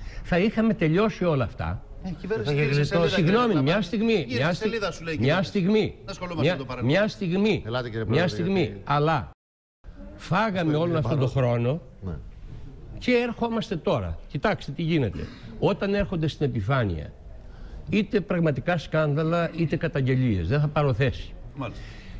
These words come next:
Speaker 1: Όταν έχουμε αυτό το πρόβλημα εμείς, βλέπουμε ότι ανασύρεται μία υπόθεση ζήμας.
Speaker 2: Δεν υπάρχει,
Speaker 1: Στη Γερμανία
Speaker 2: δεν υπάρχει υπόθεση.
Speaker 1: υπάρχει,
Speaker 2: Άρα, λοιπόν, πώς
Speaker 1: υπάρχει
Speaker 2: λέμε.
Speaker 1: και παραϋπάρχει.
Speaker 3: Ναι.
Speaker 1: Και παραυπάρχει.
Speaker 3: Όλα υπαρθέντα,
Speaker 1: Και εγώ
Speaker 3: τίποτα από όλα αυτά
Speaker 1: πιστεύω,
Speaker 3: δεν είναι ψέματα.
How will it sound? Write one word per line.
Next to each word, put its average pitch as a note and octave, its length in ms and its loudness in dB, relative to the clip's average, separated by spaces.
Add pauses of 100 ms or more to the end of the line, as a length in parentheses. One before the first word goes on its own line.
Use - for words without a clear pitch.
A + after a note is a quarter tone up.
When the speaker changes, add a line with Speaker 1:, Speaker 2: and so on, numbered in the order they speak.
(140)
Speaker 1:
Όταν F#3 420 2
έχουμε B2 380 0
αυτό A#2 280 0
το G2 180 -2 (160)
πρόβλημα G2 1000 2 (180)
εμείς, F#2 540 0 (280)
βλέπουμε G3+ 420 2
ότι G3 200 -2
ανασύρεται F3 640 2
μία E3+ 220 2
υπόθεση D#3+ 560 -2
ζήμας. G#2 520 -2 (560)
Speaker 2:
Δεν - 200 -2
υπάρχει, - 260 -6
Speaker 1:
Στη G#3 100 2
Γερμανία F3+ 520 4
Speaker 2:
δεν B2+ 80 -2
υπάρχει B2 320 -8
υπόθεση. C3 280 0
Speaker 1:
υπάρχει, F#3 760 0
Speaker 2:
Άρα, G#3 100 -12
λοιπόν, G#3+ 340 -12
πώς F#3+ 100 -2
Speaker 1:
υπάρχει F#3 440 2
Speaker 2:
λέμε. G#3 100 -2
Speaker 1:
και F#3+ 80 0
παραϋπάρχει. F#3 640 -2 (180)
Speaker 3:
Ναι. C#3+ 160 -8 (360)
Speaker 1:
Και E3+ 120 0
παραυπάρχει. F3+ 640 0
Speaker 3:
Όλα G#3+ 120 -2
υπαρθέντα, F#3+ 340 -6
Speaker 1:
Και D3+ 120 0
εγώ D#3+ 180 4
Speaker 3:
τίποτα - 120 -2
από F#3 60 2
όλα - 0 -
αυτά B2 100 -4
Speaker 1:
πιστεύω, G3 240 2
Speaker 3:
δεν F#3 100 0
είναι G3+ 100 0
ψέματα. - 120 -10